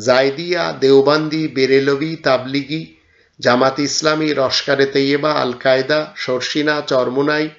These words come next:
দেওয়ানবাগি, জমিয়াতে উলামা, হেফাজতে ইসলাম, মার্কাজুল ইসলাম, তরিকতে ইসলাম,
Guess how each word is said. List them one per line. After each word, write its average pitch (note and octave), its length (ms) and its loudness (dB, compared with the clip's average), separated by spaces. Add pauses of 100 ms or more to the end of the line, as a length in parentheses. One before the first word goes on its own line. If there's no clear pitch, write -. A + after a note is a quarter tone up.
দেওয়ানবাগি, B2+ 800 -2 (520)
জমিয়াতে C#3+ 520 4
উলামা, C#3 420 2
হেফাজতে C3 580 -2
ইসলাম, D#3 460 -6 (340)
মার্কাজুল C3+ 680 -2 (200)
ইসলাম, D3 580 -4
তরিকতে C3+ 540 -2
ইসলাম, D#3 440 -4